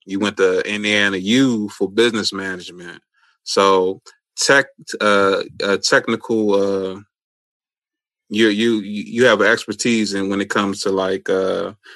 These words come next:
new generation techs and things like that. So this just falls into, uh,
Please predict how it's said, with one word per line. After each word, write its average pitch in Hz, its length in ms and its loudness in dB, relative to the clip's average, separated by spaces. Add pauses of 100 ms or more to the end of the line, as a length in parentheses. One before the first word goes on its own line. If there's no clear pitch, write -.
(160)
new 104 160 -4
generation 101 580 0
techs 107 340 0
and 92 140 -10
things 95 240 -2
like 95 280 -2
that. 107 320 2 (260)
So 98 600 2 (320)
this 107 340 2
just 101 240 2
falls 107 420 4
into, 98 760 -4 (500)
uh, 92 520 -10